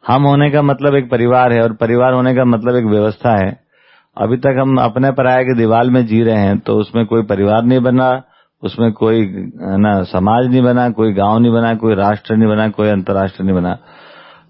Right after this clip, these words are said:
जब तक ये परिवार मूल्य, मूलक विधि से हम तैयार नहीं हो जाते, तब ये एक व्यवस्था की धरती है, व्यवस्था के लिए है, और उसका मालिक actually व्यवस्था है, क्योंकि प्रकृति में एक व्यवस्था है, है ना।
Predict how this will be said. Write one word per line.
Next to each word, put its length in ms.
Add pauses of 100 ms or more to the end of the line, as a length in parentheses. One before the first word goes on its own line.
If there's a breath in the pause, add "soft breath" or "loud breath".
जब 120
तक 120
ये 180
परिवार 400
मूल्य, 320
मूलक 320
विधि 260
से 100
हम 120
तैयार 280
नहीं 120
हो 60
जाते, 240
तब 240
ये 280
एक 80
व्यवस्था 540
की 220
धरती 360
है, 420 (180)
व्यवस्था 400
के 180
लिए 220
है, 280 (760 soft breath)
और 140
उसका 240
मालिक 320
actually 360
व्यवस्था 400
है, 60
क्योंकि 220
प्रकृति 480
में 80
एक 100
व्यवस्था 420
है, 180 (1120 soft breath)
है 80
ना। 180